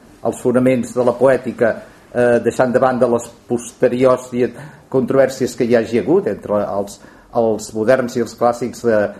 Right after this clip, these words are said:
la picabaralla que va haver-hi a la França del disset divuit, eh, tot va abeurar-se en aquest bon coneixement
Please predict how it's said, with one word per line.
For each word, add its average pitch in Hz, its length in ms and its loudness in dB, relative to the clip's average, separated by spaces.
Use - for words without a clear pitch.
la 104 100 -2
picabaralla 110 500 0
que 110 140 -2
va 107 80 2
haver-hi 110 300 -2
a 117 100 -4
la 113 80 2
França 113 400 -2
del 104 200 -2
disset 107 440 -4
divuit, 165 460 0
eh, 165 280 4
tot 240 340 4
va 151 400 4
abeurar-se 131 760 2
en 131 200 2
aquest - 400 -2
bon 180 420 4
coneixement 110 580 -2